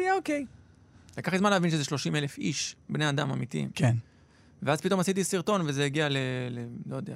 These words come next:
Speaker 1: אני חושב שהראשון שלי הגיע לאיזה שלוש מאות אלף ביום. הראשון שהצליח.
Speaker 2: מה
Speaker 1: אז
Speaker 2: זה היה?
Speaker 1: אה, מה זה היה?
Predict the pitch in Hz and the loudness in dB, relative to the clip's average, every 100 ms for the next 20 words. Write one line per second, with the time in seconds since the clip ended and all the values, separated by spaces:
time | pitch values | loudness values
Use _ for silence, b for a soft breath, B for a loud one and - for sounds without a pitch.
0 | 139 135 139 165 139 160 156 - - - | -8 -8 -6 -4 -4 -4 -6 -6 -4 -4
1 | 139 131 - 165 156 143 - 139 - 143 | -6 -8 -8 -8 -6 -6 -6 -6 -2 0
2 | 131 127 - _ - - 131 190 180 156 | -2 -6 -16 _ -14 -6 0 2 2 2
3 | 170 151 - - b b b b 143 139 | 0 -2 -2 -16 b b b b 6 8
4 | 131 123 143 - - _ - - - - | 8 6 4 -2 -20 _ -20 -20 -20 -20
5 | - - - - _ _ _ - 143 139 | -20 -20 -20 -20 _ _ _ 2 4 6
6 | 135 131 139 - _ - _ _ _ _ | 4 4 0 -6 _ -20 _ _ _ _
7 | - - _ - 113 147 151 123 120 117 | -20 -20 _ -12 -4 -2 0 0 0 -2